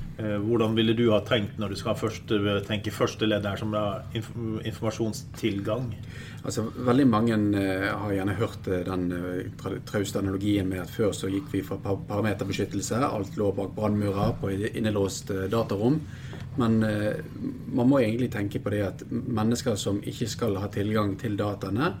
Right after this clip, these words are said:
Speaker 2: mm, trolig har tilgang til dataene. Du kan til og med ha funnet på å ansatt denne personen. Så, eh, mange av, mange av bedriftene har i dag ansatte som enten kompromitterer bevisst, eller via at de ikke kjenner til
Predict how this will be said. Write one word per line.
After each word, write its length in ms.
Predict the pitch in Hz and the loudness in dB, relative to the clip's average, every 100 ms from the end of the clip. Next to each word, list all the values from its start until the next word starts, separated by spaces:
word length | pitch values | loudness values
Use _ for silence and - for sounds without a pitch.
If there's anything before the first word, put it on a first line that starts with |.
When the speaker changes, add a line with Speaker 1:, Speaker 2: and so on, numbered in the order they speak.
| - | -4
Speaker 2:
mm, 360 | - 143 143 - | 4 4 4 -2
trolig 320 | - 151 143 | 2 6 6
har 240 | 123 151 90 | 4 0 -2
tilgang 400 | - 95 90 85 - | -4 -4 -2 -6 -6
til 140 | 98 | -6
dataene. 540 | 95 95 95 95 104 - - - - | -4 -6 -4 -2 -2 -4 -10 -12 -4
Du 80 | 127 | -2
kan 140 | 117 127 | 0 2
til 200 | 139 120 | 4 6
og 60 | |
med 100 | 117 | 6
ha 60 | 107 | 2
funnet 260 | - 110 | 2 -2
på 160 | 107 107 | 2 0
å 60 | - | 2
ansatt 480 | 113 85 - 85 - | 0 0 -2 -8 -6
denne 220 | 95 98 | -4 -2
personen. 440 | 98 - 104 98 98 - - - - | -2 0 0 0 -2 -10 -12 -12 -10
Så, 380 | - 117 113 - - | 4 6 6 2 -4
eh, 120 | - - - | -8 -10 -4
mange 320 | 143 131 139 147 | 4 6 8 8
av, 160 | 113 107 113 | 6 2 0
mange 200 | 113 131 | 2 4
av 80 | 117 | 4
bedriftene 420 | 117 127 - 107 | 2 2 0 -2
har 180 | 120 107 | 2 2
i 40 | |
dag 280 | 113 110 98 - | 4 2 2 -2
ansatte 640 | 135 123 - 98 - - 147 | 0 2 0 -4 -4 0 0
som 340 | 156 120 107 107 - | 2 2 2 0 -4
enten 580 | - 110 - 117 104 92 - - | -2 -2 0 2 2 0 -4 -4
kompromitterer 840 | - - 107 101 123 110 98 92 82 | -4 -2 -2 0 2 2 2 0 0
bevisst, 540 | 98 123 185 - - - | 2 2 2 -4 -10 -8
eller 500 | 277 170 120 104 101 110 | 0 4 4 2 0 -4
via 240 | 123 113 110 107 98 - | -2 0 2 0 -2 -6
at 120 | 117 | -4
de 80 | - | -2
ikke 260 | 107 127 113 | -2 0 0
kjenner 240 | 107 98 | 0 -4
til 360 | - 123 95 | -4 -2 -2